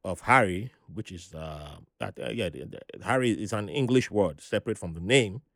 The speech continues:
in, in the dictionary, and Harry means, uh, a fool, which is similar to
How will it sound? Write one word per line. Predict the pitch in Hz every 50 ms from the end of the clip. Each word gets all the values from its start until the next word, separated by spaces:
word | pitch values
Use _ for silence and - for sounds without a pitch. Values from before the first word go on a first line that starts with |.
| _ _ _ _ _ _ _ _ _ _ _ _ _ _ _ _ _ _ _ _ _
in, | 95 90 90 87
in | 87 85 85 85
the | 85 82
dictionary, | 82 104 107 - - 90 87 85 80 80
and | 80 82 85 82 92 110 120 180 156 147 -
Harry | 90 104 117 107 92 87
means, | 90 92 95 92 87 82 - - - _ _ 85
uh, | 82 78 76 76 78 - - - - - - -
a | 67 -
fool, | - - 147 147 117 82 - - _ _ _ _ _ _ _ _ _ _ _ _ _
which | - 113 - 117
is | 104 - -
similar | - - - 180 185 262 262 - 202 185
to | - - - 151 135 135 127 120 117 113